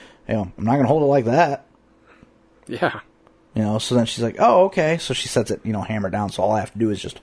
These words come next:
Speaker 1: hold the handle of it like a broom.
Speaker 2: Yeah, so it doesn't
Speaker 1: And,
Speaker 2: fall
Speaker 1: and
Speaker 2: over.
Speaker 1: so it doesn't fall over. But, like, she fully expected me to, like, stand there like I was her hammer minder. I'm like, "No, I'm not doing that."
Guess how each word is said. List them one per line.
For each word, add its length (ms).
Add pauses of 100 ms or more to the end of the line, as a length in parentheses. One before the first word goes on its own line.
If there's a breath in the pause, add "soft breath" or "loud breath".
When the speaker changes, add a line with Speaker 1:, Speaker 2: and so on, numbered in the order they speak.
(260 loud breath)
Speaker 1:
hold 240
the 80
handle 360
of 100
it 140
like 160
a 40
broom. 500
Speaker 2:
Yeah, 220
so 160
it 40
doesn't 180
Speaker 1:
And, 80
Speaker 2:
fall 220
Speaker 1:
and 100
Speaker 2:
over. 140
Speaker 1:
so 120
it 40
doesn't 200
fall 240
over. 300 (280 loud breath)
But, 140
like, 200
she 260
fully 360
expected 440
me 180
to, 100
like, 180
stand 460
there 160
like 200
I 80
was 140
her 160
hammer 380
minder. 580 (340 loud breath)
I'm 80
like, 140
"No, 360 (100)
I'm 60
not 160
doing 160
that." 200